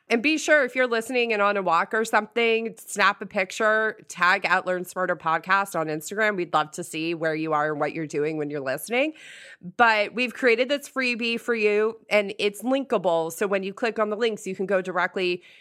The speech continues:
to the Amazon page with the item that Steph, or the game that Steph is going to be talking about.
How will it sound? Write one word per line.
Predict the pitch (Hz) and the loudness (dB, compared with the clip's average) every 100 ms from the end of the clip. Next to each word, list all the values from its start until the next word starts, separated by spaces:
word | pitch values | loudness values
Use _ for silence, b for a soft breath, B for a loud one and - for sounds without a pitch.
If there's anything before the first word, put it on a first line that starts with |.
| B | B
to | - 220 196 180 | -8 -4 -4 -2
the | 180 170 160 160 156 | -2 -2 0 -2 0
Amazon | 214 214 208 190 175 | 2 2 2 0 -2
page | 175 180 165 - | -2 -4 -4 -2
with | 175 165 _ | -2 -2 _
the | 175 170 160 147 135 - | -2 0 0 -2 -4 0
item | 196 202 180 165 | 2 2 -2 -2
that | 165 - | -4 -4
Steph, | - 170 156 - | -4 0 0 -2
or | 190 | -4
the | 185 | 0
game | 185 180 | 0 0
that | 170 160 | -2 -4
Steph | - 151 | -2 -4
is | 156 - | -4 -6
going | 165 | -4
to | 156 | -4
be | 151 | -6
talking | 151 165 151 156 | -4 -2 -2 -6
about. | 131 110 90 | -6 -8 -10